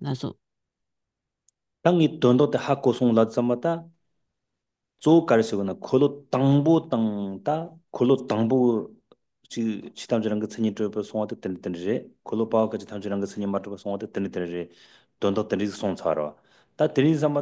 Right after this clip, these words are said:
Speaker 2: 다 돈도, 돈도, 돈도, 가려고 그래. 다 좀 된, 데가 뜬, 지, 그 렌, 나와 뗄라 때네. 아니, 콜로 당보니 장도인 바다.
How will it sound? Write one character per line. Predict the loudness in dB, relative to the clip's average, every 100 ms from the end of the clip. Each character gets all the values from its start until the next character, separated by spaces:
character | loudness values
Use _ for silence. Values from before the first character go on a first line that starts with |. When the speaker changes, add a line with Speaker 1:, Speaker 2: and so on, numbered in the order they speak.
| -2
Speaker 2:
다 | -4 -6 -8 -4
돈 | -2
도, | 0 -2
돈 |
도, | -4
돈 | -8
도, | -8
가 | -6 -4
려 |
고 | -4 -4
그 | -6
래. | -10 _ _ _ _
다 | -2
좀 | 0 2
된, | 4 2
데 | 2
가 | 0
뜬, | -2 -2
지, |
그 | 0
렌, | 0 2 2
나 | 2
와 | 0 -2
뗄 | -2
라 | -2
때 | -4
네. | -8
아 | -4
니, | -4 -4
콜 | -4 0
로 | 0 -2
당 | -4
보 | 0
니 | 0 -2 -6
장 | -6 -4
도 | -2 0
인 | 0
바 | -4
다. | -6 -10